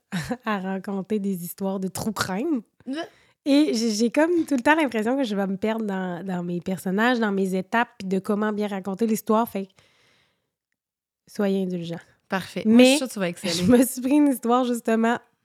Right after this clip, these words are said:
Speaker 1: premièrement, pas trop épeurante. Parce que si c'est trop épeurant, quand je faisais ça le soir, je dormais pas.
Speaker 2: Mais c'est ça.
Speaker 1: Fait que là, c'est comme, j'étais comme, « Ah, ça, c'est parfait. Ça a l'air comme pas trop deep, c'est, c'est quand même assez léger, c'est mystérieux, j'haïs pas ça. » Finalement, j'ai vraiment aimé ça. Ça, ça a été correct.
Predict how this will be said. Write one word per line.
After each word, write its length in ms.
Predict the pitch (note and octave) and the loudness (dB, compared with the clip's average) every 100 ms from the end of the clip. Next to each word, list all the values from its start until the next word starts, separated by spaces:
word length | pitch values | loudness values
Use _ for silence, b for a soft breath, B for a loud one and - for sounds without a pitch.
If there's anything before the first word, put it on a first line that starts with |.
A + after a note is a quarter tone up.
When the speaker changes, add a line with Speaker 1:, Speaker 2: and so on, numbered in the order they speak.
| _ | _
Speaker 1:
premièrement, 520 | - A3 G#3 G3 G3+ | -4 -2 0 -2 -4
pas 160 | G#3 G#3+ | -2 -4
trop 200 | F#3+ G#3+ | -4 -6
épeurante. 720 | F#3+ G3 F#3 F#3 B3 C#4 - _ _ _ _ _ | -4 -4 -4 -4 -8 -14 -18 _ _ _ _ _
Parce 200 | A3+ G#3+ | -2 -2
que 340 | - A3+ G#3+ - _ _ _ _ _ _ _ - | 2 2 2 -2 _ _ _ _ _ _ _ -12
si 240 | - A#3+ | -8 -6
c'est 140 | G#3+ G#3+ | -4 -6
trop 200 | - A3 | -4 -4
épeurant, 380 | F#3+ G3+ G#3+ A#3 | -2 -4 -4 -4
quand 100 | A3 | -6
je 80 | |
faisais 240 | - G3 F#3+ | -6 -6 -6
ça 140 | G3 | -6
le 60 | F#3 | -8
soir, 240 | - G3+ | -6 -6
je 40 | G3 | -4
dormais 280 | F3+ F3+ | -2 -4
pas. 200 | E3 - - - | -6 -10 -14 -8
Speaker 2:
Mais 140 | F#3 | -8
c'est 140 | F3+ F3 | -6 -12
ça. 140 | - - _ _ - | -14 -20 _ _ -4
Speaker 1:
Fait 140 | G#3+ | -2
que 100 | A3+ | 2
là, 140 | A#3+ | 2
c'est 180 | C4 B3+ | 2 -2
comme, 280 | G#3+ A#3+ B3 | 0 0 0
j'étais 160 | - A#3 | -2 -2
comme, « 160 | B3 C#4+ | 0 2
Ah, 160 | E4 | 2
ça, 140 | E4+ F4 | 2 0
c'est 120 | C4 | -2
parfait. 340 | C#4+ C4 - G3+ | -2 -2 -2 -2
Ça 140 | A3+ | 0
a 40 | |
l'air 200 | G#3+ A3 | 0 -2
comme 180 | - B3 | 0 -2
pas 140 | A#3+ C4 | 2 -2
trop 440 | - C4+ C#4+ C4+ | 0 0 2 0
deep, 420 | G3+ F#3+ A3 B3 - | -2 0 0 0 -4
c'est, 300 | - G#3+ G3+ | -4 -4 -4
c'est 220 | - G3+ | -4 -6
quand 260 | - A3 | -4 -4
même 120 | G#3+ A3+ | -2 -4
assez 220 | A3 A3+ | -2 -2
léger, 300 | G#3+ G3+ A3+ | 0 -2 -4
c'est 160 | - G#3+ | -4 -2
mystérieux, 520 | G#3 - G#3 G3+ G#3+ | -2 -4 -4 0 0
j'haïs 260 | G3+ F#3 | 0 -4
pas 120 | F#3+ F#3+ | -6 -8
ça. » 280 | - G#3+ - | -6 -8 -8
Finalement, 280 | G#3+ G#3 B3+ | -10 -8 -6
j'ai 120 | A#3 | -6
vraiment 260 | G3 F#3+ G3+ | -6 -4 -2
aimé 180 | G3 | -4
ça. 160 | F3+ - | -6 -10
Ça, 180 | - - | -16 -16
ça 120 | G#3+ F#3+ | -10 -10
a 20 | |
été 140 | F3+ | -12
correct. 260 | F#3 G3 _ | -16 -18 _